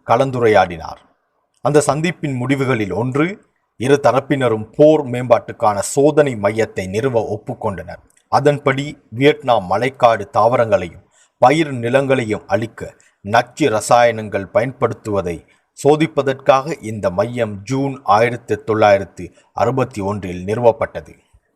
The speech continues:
ஆயிரத்து தொள்ளாயிரத்தி அறுபத்தி ஒன்று ஆகஸ்ட் பத்தாம் திகதி கோன்தூம் மாகாணத்தின் வடக்கு பகுதியில் சைகோன் விமானப்படையால் பரிசோதனை என்ற பெயரில் தாக்குதல் தொடங்கப்பட்டது. எச்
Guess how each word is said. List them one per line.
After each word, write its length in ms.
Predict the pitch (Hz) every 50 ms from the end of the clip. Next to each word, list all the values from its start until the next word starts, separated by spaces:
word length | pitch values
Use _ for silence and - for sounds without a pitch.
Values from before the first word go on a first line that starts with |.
| _ _ _ _ _ _ _ _ _ _ -
ஆயிரத்து 440 | 107 123 135 135 139 135 - 127
தொள்ளாயிரத்தி 580 | 120 - 120 117 120 127 123 123 117 113 - 110 -
அறுபத்தி 420 | - 120 127 135 139 139 139 - 123
ஒன்று 280 | 117 117 117 107 92 78 - _ _ _ -
ஆகஸ்ட் 460 | 104 113 123 127 139 131 - - - 104 -
பத்தாம் 440 | 123 120 - - - 127 120 120
திகதி 320 | 123 113 101 101 87 80 - _ _ _ -
கோன்தூம் 640 | - 151 160 156 147 127 107 127 143 139 135 139 139 139 139 _ _ _ _ _ _ _ _ _ _ _ _ _ _
மாகாணத்தின் 800 | - 95 110 120 120 - 127 117 117 107 98 - - - 82 76 _ _ _ _ _ _
வடக்கு 440 | - 90 110 120 135 156 156 - 160 135
பகுதியில் 540 | - - 117 - 131 113 110 98 90 82 - _ _ - - -
சைகோன் 440 | - 123 147 151 139 147 143 135 113
விமானப்படையால் 1000 | 110 123 127 123 123 123 120 113 - - 110 98 101 98 95 92 85 82 76 - _ _ _ _ _ - -
பரிசோதனை 580 | - 135 151 143 - 156 143 139 139 127 117
என்ற 180 | 110 107 95 104 98
பெயரில் 520 | - 113 101 107 104 87 85 78 - - _
தாக்குதல் 520 | - 113 107 117 - - 110 110 101 95 -
தொடங்கப்பட்டது. 640 | 107 107 113 107 104 92 - 90 - 92 80 69 - _ _ _ _ _ _ _ _ _ _ _ _ _ _ _ _ _ _ _ _ _ _ _ _ _ _ -
எச் 320 | 123 147 165 160 - -